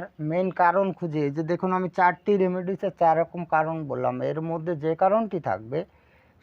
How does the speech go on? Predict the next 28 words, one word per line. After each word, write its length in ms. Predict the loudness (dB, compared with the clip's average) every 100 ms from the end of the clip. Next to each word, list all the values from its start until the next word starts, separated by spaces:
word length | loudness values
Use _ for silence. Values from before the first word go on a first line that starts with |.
| -4
সেই 220 | 0 4
ঔষধটি 560 | 2 0 -6 -10 -6 -2
হবে 220 | 0 2
আপনার 300 | 0 0 -4
নির্বাচিত 640 | -4 -4 0 -2 -2 -8 -6
ঔষধ, 340 | -6 -6 -10
আপনাকে 400 | -10 -12 -14 -12
দিতে 260 | -8 -8 -8
হবে 120 | -4
ওয়ান 280 | -2 0 0 -4
ড্রপ। 260 | -14 -20 _ _ _ -20 _ _ _ _
এবার 200 | -4 0
ওয়ান 300 | 2 2 2
ড্রপ 220 | 4 4 4
দিয়ে 300 | 4 6 8 6
এটাকে 280 | 4 2 0 -2
ঝেঁকে 240 | -2 -2
ভালো 260 | 0 2 0
করে 200 | -4 -4
মিশিয়ে 380 | -2 -4 -4 -4
নিতে 260 | -4 -6 -10
হবে। 220 | -10 -12 -18 _ _ _ _ _ -2
এখান 400 | -2 2 0 0
থেকে 320 | -2 0 0
চা 280 | 2 2 4
চামচের 460 | 2 -2 -2 -4 -2
দু 140 | -4
চামচ 340 | 0 0 0